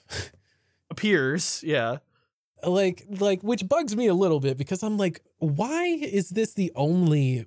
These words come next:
Speaker 1: part of the story where her existence matters?" <laughs> Like,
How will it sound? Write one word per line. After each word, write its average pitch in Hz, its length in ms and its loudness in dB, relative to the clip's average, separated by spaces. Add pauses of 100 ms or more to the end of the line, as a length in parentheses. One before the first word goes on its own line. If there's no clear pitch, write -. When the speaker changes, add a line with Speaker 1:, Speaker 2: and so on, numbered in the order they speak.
(160)
Speaker 1:
part 135 240 0
of 120 100 0
the 117 100 0
story 120 400 0
where 110 300 0
her 123 200 0
existence 104 720 -2
matters?" 90 380 -2
<laughs> 571 120 -10 (880)
Like, 131 420 0